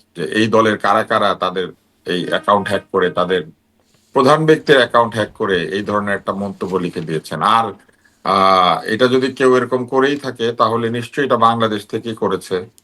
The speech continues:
আর যদি এটা ভিপিএন ব্যবহার করে হ্যাক করা হয়ে থাকে, তাহলে কিন্তু এটা আরো কঠিন, কারণ ভিপিএন ব্যবহার করে হ্যাক করতে গেলে আরো জটিলতা তৈরি হয়,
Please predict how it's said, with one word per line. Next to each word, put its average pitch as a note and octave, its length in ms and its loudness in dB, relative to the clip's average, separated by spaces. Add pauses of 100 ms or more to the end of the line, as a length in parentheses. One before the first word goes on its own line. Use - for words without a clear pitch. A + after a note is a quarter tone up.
(680)
আর G2 160 2
যদি A2+ 260 0
এটা A2+ 160 2
ভিপিএন A2+ 580 0
ব্যবহার A#2+ 380 4
করে A#2+ 220 0
হ্যাক G#2 200 -2
করা A2 240 2
হয়ে G#2+ 160 -6
থাকে, F#2 320 -10
তাহলে G2 260 -2
কিন্তু A2+ 220 -4
এটা F2+ 140 0
আরো G2+ 280 0
কঠিন, F2+ 280 -6
কারণ E2+ 200 -6
ভিপিএন G2 360 -2
ব্যবহার G#2+ 320 0
করে A2 180 -2
হ্যাক F#2+ 200 -6
করতে G#2 240 -8
গেলে G#2 180 -6
আরো G2 240 -2
জটিলতা G2 460 -4
তৈরি D#2+ 260 -10
হয়, B1+ 180 -14